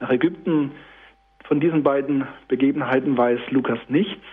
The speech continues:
Er schildert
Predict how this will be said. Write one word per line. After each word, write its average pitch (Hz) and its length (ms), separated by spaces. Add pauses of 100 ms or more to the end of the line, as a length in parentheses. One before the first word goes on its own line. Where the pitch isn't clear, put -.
(2250)
Er 143 100
schildert 202 440